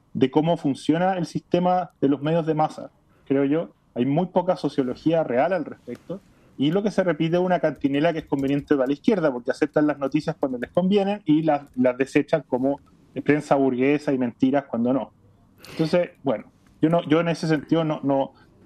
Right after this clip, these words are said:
eh, es un, un hoyo de conejo en el que se meten ellos mismos, eh, y ahora, y, y, y que, que después de esta, esta, estos resultados ha mostrado como, claro, niveles de delirio muy importantes. Eh, el caso del libro Baradit no, no, no está en esos como niveles de delirio absurdo,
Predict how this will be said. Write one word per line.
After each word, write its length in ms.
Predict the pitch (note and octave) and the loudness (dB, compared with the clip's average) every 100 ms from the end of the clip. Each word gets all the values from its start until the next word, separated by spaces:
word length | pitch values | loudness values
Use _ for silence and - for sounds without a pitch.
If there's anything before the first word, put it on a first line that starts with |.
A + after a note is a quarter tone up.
| - | -4
eh, 160 | D3 - | -2 0
es 100 | D#3+ | 2
un, 260 | F#3+ E3 - | 2 -2 0
un 180 | C#3 D3+ | 0 2
hoyo 180 | G3 | 2
de 60 | F#3 | 0
conejo 580 | D#3+ D#3+ F#3+ - D3 - | 0 0 -2 -2 -2 -2
en 60 | C3+ | -4
el 100 | A#2+ | -2
que 80 | C#3 | 0
se 140 | C#3+ | 0
meten 280 | D3+ D#3+ E3 | 0 0 0
ellos 260 | D3 B2+ | 0 0
mismos, 420 | C#3+ F3 C3 B2+ - _ _ _ - | -2 -2 -2 -6 -8 _ _ _ -4
eh, 420 | C3 C3 C3 C3 - | 0 2 2 0 0
y 80 | C3 | 0
ahora, 340 | C#3+ F#3+ E3+ | 2 2 0
y, 360 | C3+ B2+ B2 B2 | -2 -2 -4 -4
y, 80 | C3+ | -8
y 60 | A#2+ | 0
que, 340 | B2 A#2 A#2 | 0 0 -4
que 280 | - A2 A2+ | -2 0 0
después 260 | A#2 - F3+ | -2 0 0
de 60 | E3 | 2
esta, 260 | C#3 A#2 | 0 0
esta, 420 | - - A#2 A2+ - | -2 -2 -2 -2 -6
estos 200 | - C3 | -2 0
resultados 600 | C3+ - - - C3 D#3 | 0 -4 -2 0 2 2
ha 40 | C3 | 0
mostrado 440 | B2 - C3 C#3 | -4 -2 0 -2
como, 160 | B2 G#2+ | -6 -4
claro, 260 | E3+ C#3 | -2 -2
niveles 340 | A2 A#2+ C#3 C3+ | -2 0 0 0
de 120 | B2+ | -4
delirio 380 | A2 C#3+ D#3 C3+ | -2 -2 -2 -2
muy 160 | C#3+ | -4
importantes. 580 | C#3+ - - F#3+ D3 - _ _ _ - - - - | -6 -10 -2 0 0 -8 _ _ _ -20 -20 -12 -4
Eh, 340 | B2 B2+ B2 - - | 0 0 -2 -6 -6
el 100 | C3+ | 0
caso 240 | G3+ - | 2 2
del 100 | G#3+ | 2
libro 240 | G3+ G#3+ G#3 | 2 2 2
Baradit 340 | F3+ D3 F#3+ F3+ | 2 0 -2 -4
no, 180 | E3 D#3 | -6 -2
no, 160 | D#3+ | -4
no 160 | D3 C#3+ | -2 -4
está 220 | - F3 | 0 0
en 80 | F#3 | 0
esos 260 | - F#3+ - | -2 -4 -2
como 520 | F#3+ F3+ F3+ F3+ E3+ | -2 0 2 0 0
niveles 420 | D#3+ D#3+ E3 F3 E3+ | 0 2 2 0 -2
de 140 | E3 | 0
delirio 640 | D#3 E3 E3 D3+ D3 C#3 - | 0 0 0 0 0 -2 -2
absurdo, 560 | - G#3+ F#3+ D#3+ F#3 | -2 0 -2 -2 -6